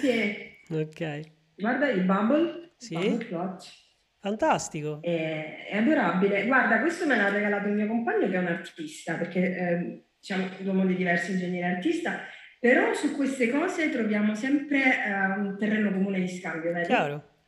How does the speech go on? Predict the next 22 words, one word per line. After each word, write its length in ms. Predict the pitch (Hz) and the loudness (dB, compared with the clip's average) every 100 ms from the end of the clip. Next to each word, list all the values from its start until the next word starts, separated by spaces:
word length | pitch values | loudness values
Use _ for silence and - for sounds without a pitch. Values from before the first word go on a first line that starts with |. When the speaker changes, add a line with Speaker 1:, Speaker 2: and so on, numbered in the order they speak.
| _ _ _ | _ _ _
Speaker 1:
Cioè, 220 | 190 180 | -8 -4
sul 260 | 185 233 233 | -2 -2 -2
rappresentare 1300 | 220 208 220 - 302 302 294 277 330 339 339 320 302 | 0 2 0 2 2 2 2 2 0 0 2 2 0
in 100 | 240 | 0
maniera 320 | 233 240 220 | 0 0 0
artistica 1080 | 214 214 - 285 285 - - 247 269 254 - | -4 -8 -4 -2 -2 -4 -4 0 2 0 -2
la 200 | 180 185 | -2 -2
conoscenza. 840 | 180 160 - - - - - - - _ | -4 -8 -10 -14 -14 -16 -16 -18 -20 _
Speaker 2:
Certo, 500 | - 226 143 - 147 _ | -4 -2 -2 -8 -14 _
perché 200 | 175 214 | -4 0
anche, 420 | 220 214 185 143 - | 2 2 0 -2 -6
alla 240 | 170 180 | -2 0
fine 160 | 233 247 | 2 4
Speaker 1:
Eh. 20 | |
Speaker 2:
anche 240 | 185 175 | 4 4
la 80 | 170 | 2
data 220 | 165 175 | 2 2
visualization 760 | 170 156 170 156 202 208 185 156 | 0 2 2 4 4 2 -2 -2
è, 340 | 156 156 151 147 | 0 2 0 0
è 20 | |
un'arte, 500 | 151 165 151 - 143 | 4 4 4 0 -2
no? 300 | 156 202 - | 0 0 -4